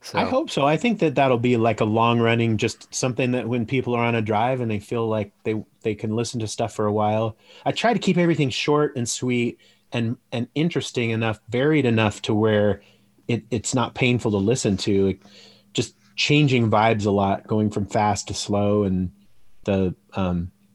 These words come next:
Speaker 2: different styles of music, different genres. So hopefully people will, will embrace it, at least enough people to be able to do some backyard parties.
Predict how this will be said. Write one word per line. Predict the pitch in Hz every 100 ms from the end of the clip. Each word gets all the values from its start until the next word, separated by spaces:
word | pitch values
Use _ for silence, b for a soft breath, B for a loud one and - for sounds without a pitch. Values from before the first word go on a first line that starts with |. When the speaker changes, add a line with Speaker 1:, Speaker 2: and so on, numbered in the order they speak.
| -
Speaker 2:
different | 113 113 95
styles | - 98 104 107
of | 98
music, | 98 101 104 104
different | - 104 95
genres. | 101 92 98 101 101 - _ _ _ _ _
So | - 101 95 95
hopefully | 117 233 240
people | 165 165 143 127 110 _ _ -
will, | 113 104 -
will | 120
embrace | 113 101 120 120
it, | 131 123 -
at | 123
least | 139 151
enough | 123 120 -
people | 123 113 104
to |
be | 101 104
able | 104
to | 101 101 98 _ _
do | - 104
some | 101
backyard | 95 95 - 98 107
parties. | 90 90 90 -